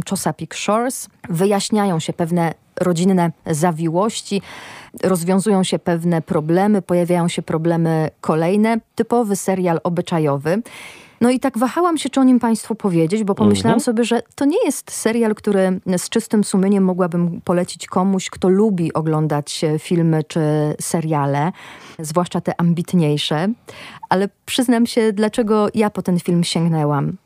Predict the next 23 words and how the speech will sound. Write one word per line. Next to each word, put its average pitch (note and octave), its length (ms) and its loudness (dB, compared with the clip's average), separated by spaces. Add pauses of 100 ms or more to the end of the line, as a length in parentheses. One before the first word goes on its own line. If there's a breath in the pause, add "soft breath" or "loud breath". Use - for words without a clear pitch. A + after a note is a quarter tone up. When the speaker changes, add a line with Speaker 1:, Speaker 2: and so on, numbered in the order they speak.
Speaker 1:
Ponieważ G#3 480 2
poza G#3+ 240 0
tym, G3+ 160 0
że F#3+ 100 -2
po G3 80 -2
prostu G3+ 280 -2
wyskoczył F3+ 580 -2
mi D#3+ 260 2
w - 240 -14
internecie, F3 640 0 (600 loud breath)
to G3+ 500 2
zwyczajnie G3 1160 0 (180)
on G#3+ 140 4
jest A#3 340 0
tak D4+ 260 -2
pozytywny, E3+ 1040 0
mimo A3+ 420 6
tych - 200 -2
różnych G3 360 2
problemów, F3 520 0
które E3+ 220 -2
mają D#3+ 280 0
bohaterowie. D#3 720 -2